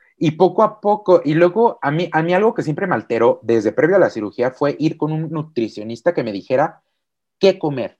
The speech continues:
o sea, que me dijera, "En el desayuno, dos galletas, media taza de papaya", y así empezó mi procedimiento y dije, "No, qué terror". ¿Y ahora qué sigue? Pues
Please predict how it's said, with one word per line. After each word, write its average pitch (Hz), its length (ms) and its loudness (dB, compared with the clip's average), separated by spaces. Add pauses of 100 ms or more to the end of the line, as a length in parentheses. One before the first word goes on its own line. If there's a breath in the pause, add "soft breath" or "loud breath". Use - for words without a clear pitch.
(120)
o 117 100 -4
sea, 123 220 -2
que 127 80 -4
me 123 100 -2
dijera, 113 400 0 (180 soft breath)
"En 127 120 -4
el 139 80 2
desayuno, 160 540 0
dos 143 220 0
galletas, 180 520 0
media 147 340 0
taza - 220 -4
de 113 100 -4
papaya", - 460 -4 (120)
y 165 200 2
así 170 220 2
empezó 269 260 -2
mi 240 100 -6
procedimiento 180 520 -2
y 165 40 -4
dije, 160 180 -4
"No, 135 280 -8 (520 soft breath)
qué 151 120 4
terror". 123 500 2 (220)
¿Y 139 120 2
ahora 190 320 8
qué 190 140 2
sigue? 160 460 -4 (480)
Pues 143 340 0